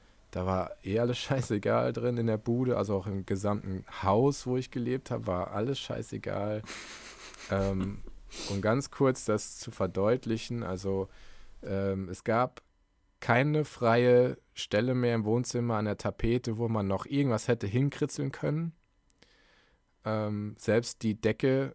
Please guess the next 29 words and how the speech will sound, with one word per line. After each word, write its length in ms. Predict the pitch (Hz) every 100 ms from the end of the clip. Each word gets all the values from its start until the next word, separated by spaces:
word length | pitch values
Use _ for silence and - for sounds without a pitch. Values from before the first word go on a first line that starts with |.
| -
also 540 | 101 104 104 107 104 - _ _
es 140 | -
haben 140 | 104 107
sich 320 | 104 - - -
alle 260 | 127 143
Bewohner 720 | 127 120 110 113 127 127 123
und 180 | 117 107
Besucher, 880 | 104 - 113 120 - 117 120 120 120 - _ - -
die 120 | 104 101
jemals 460 | 110 120 117 -
in 80 | 117
diesem 240 | 110 113
Gebäude 500 | 107 101 101 110 110
waren, 520 | 104 107 107 107 107 -
irgendwo 400 | - 143 156 127
verewigt, 760 | 120 110 80 104 107 120 - - -
irgendwie. 680 | 151 170 165 - 107 139 - - - - - - - _ _ -
Selbst 400 | 95 104 117 -
der 140 | 113 -
Toaster, 680 | - 123 - 117 110 113
der 140 | 101 98
Kühlschrank 680 | - 123 - 107 104 104 -
blieb 220 | 107 104
nicht 160 | 104
verschont, 760 | - 98 - 98 101 104 - 95
äh, 100 | 95
mit 160 | 98 95
Gekritzel 680 | 104 - 107 - - 101 101
und 440 | 92 95 - -